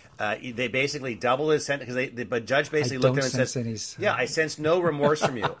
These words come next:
Speaker 1: Basically, I get the sense that you were proud to be there. Uh, yeah, translation, yes, motherfucker. That is correct. I was
Speaker 2: <laughs>
Speaker 1: proud to be there, and, uh, go ahead and double my sentence, and he did. And the
Speaker 2: Okay,
Speaker 1: judge
Speaker 2: easy on the
Speaker 1: did.
Speaker 2: F-bombs, though, buddy.
Speaker 1: Uh-oh.
Speaker 2: <laughs> Sorry.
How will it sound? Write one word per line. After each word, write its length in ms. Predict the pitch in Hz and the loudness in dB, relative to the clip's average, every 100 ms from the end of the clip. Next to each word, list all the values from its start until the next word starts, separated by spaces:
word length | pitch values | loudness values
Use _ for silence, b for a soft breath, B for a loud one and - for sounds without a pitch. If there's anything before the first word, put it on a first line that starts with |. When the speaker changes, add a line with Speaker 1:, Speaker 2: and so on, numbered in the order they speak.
| - | 4
Speaker 1:
Basically, 320 | 160 - 160 | 4 6 4
I 60 | |
get 160 | 135 160 | 4 0
the 80 | 135 | -2
sense 260 | - 147 | -2 -2
that 120 | 147 131 | -2 -2
you 100 | 127 | 0
were 120 | 117 | 0
proud 320 | - 127 131 | 4 4 4
to 60 | 117 | 0
be 160 | 123 | -2
there. 300 | 123 98 - | 0 0 0
Uh, 140 | 113 107 | 0 2
yeah, 260 | 110 127 | 2 0
translation, 680 | - 117 110 120 127 156 147 - | 0 -4 -4 -6 -4 -8 -10 -6
yes, 380 | 120 135 92 | 0 2 0
motherfucker. 600 | 101 95 90 95 87 92 - b - | -6 -6 -4 -6 -4 -6 -8 b -4
That 180 | 123 127 | 0 0
is 100 | 120 | -2
correct. 580 | - 98 113 104 - - b b b - | -4 0 2 2 0 -18 b b b -2
I 100 | 120 | 0
was 260 | 127 135 - | 2 2 2
Speaker 2:
<laughs> 60 | |
Speaker 1:
proud 240 | 131 110 104 | 2 2 2
to 80 | |
be 160 | 98 95 | -4 -6
there, 300 | 87 85 113 B B B | -6 -6 -6 B B B
and, 280 | 123 117 113 | -2 0 0
uh, 160 | 117 113 | 0 0
go 200 | 127 143 | 2 2
ahead 160 | 131 120 | 2 0
and 80 | 110 | 2
double 160 | 117 110 | 0 0
my 120 | 101 | -4
sentence, 360 | 107 95 87 - | -6 -10 -12 -12
and 100 | 113 | -12
he 60 | 92 | -8
did. 260 | 92 - - - - | -6 -8 -10 -20 -4
And 100 | - 131 | 4 4
the 40 | |
Speaker 2:
Okay, 160 | - 113 | 4 2
Speaker 1:
judge 140 | 127 | 4
Speaker 2:
easy 100 | 135 | 6
on 80 | 120 | 8
the 60 | 117 | 8
Speaker 1:
did. 80 | |
Speaker 2:
F-bombs, 340 | 104 - 95 98 | 6 6 4 6
though, 100 | 90 | 2
buddy. 260 | 92 92 - - | 0 -4 -6 -6
Speaker 1:
Uh-oh. 540 | 95 98 - - - | -4 2 2 2 0
Speaker 2:
<laughs> 20 | 190 | 0
Sorry. 480 | 147 - - 165 | 2 2 -2 -6